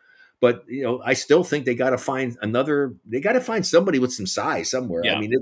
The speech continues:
Speaker 1: what they're doing is pretty remarkable, but that's, that's playing with fire. I mean, you know, 'cause you're gonna go up against some teams with some really good people that they have to play against. And same thing, if they have to play Sacramento, you know, who's gonna guard Sabonis?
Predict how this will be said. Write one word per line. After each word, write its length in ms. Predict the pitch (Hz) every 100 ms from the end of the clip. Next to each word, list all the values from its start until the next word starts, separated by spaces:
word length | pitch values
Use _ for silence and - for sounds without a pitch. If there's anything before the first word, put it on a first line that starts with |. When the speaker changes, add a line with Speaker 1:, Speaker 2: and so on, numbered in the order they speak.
| -
Speaker 1:
what 180 | 143 170
they're 120 | 135
doing 240 | 139 170 117
is 100 | -
pretty 240 | 139 123
remarkable, 720 | 95 92 104 165 113 90 101 _ _ _ -
but 220 | 117 117 - - 107
that's, 720 | 139 185 - - - - - -
that's 220 | 160 180
playing 300 | - 185 170
with 100 | 120
fire. 460 | - 131 190 71 78
I 60 |
mean, 260 | 95 98 104
you 140 | 117 107
know, 80 | 92
'cause 140 | 113 208
you're 100 | 254
gonna 140 | 135
go 120 | 110
up 120 | 160 113
against 320 | 101 104 -
some 120 | 92
teams 260 | - 135 101
with 120 | 90
some 140 | 95
really 280 | 127 208 95
good 200 | 90 98
people 360 | - - 90 87
that 160 | 92
they 80 | 98
have 160 | 98 -
to 80 | 82
play 260 | - 190
against. 400 | 98 80 87 -
And 180 | 90 85 _ - _
same 240 | - 143 127
thing, 180 | 196
if 80 | -
they 100 | 147
have 80 | 156
to 80 | 135
play 160 | 143
Sacramento, 800 | 127 151 139 110 110 190 98 113 _ _ _ -
you 100 | 110
know, 260 | 117 113 _ _ _ _
who's 200 | 101 165
gonna 160 | 196 185
guard 240 | 165 170
Sabonis? 720 | 165 - 98 190 - - -